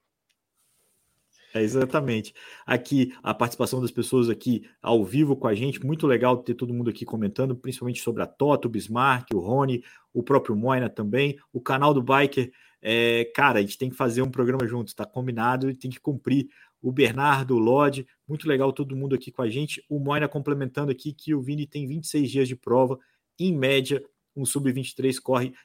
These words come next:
trinta provas por ano, é, então tá super dentro da média, super dentro do,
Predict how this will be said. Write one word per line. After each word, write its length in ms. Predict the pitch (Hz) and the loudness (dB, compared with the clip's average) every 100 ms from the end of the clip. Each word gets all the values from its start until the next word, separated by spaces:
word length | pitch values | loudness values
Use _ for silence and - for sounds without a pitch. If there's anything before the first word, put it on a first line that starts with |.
| _ | _
trinta 320 | - 156 156 131 | -4 -2 -2 -2
provas 340 | - 127 120 | 0 2 0
por 240 | - 120 | -4 0
ano, 260 | 110 135 139 - _ _ | 4 2 0 -8 _ _
é, 120 | - 110 | -12 -12
então 260 | 156 139 | -6 -4
tá 140 | 135 123 | 0 -2
super 460 | - 202 202 131 | -2 -4 0 0
dentro 280 | 123 143 139 | 0 -2 -2
da 120 | 113 | -2
média, 340 | 101 117 123 117 | -2 -2 -2 -4
super 320 | - - 123 | -6 -8 -6
dentro 320 | 131 127 127 | -6 -6 -4
do, 600 | 120 123 120 120 113 104 | 0 4 6 6 6 0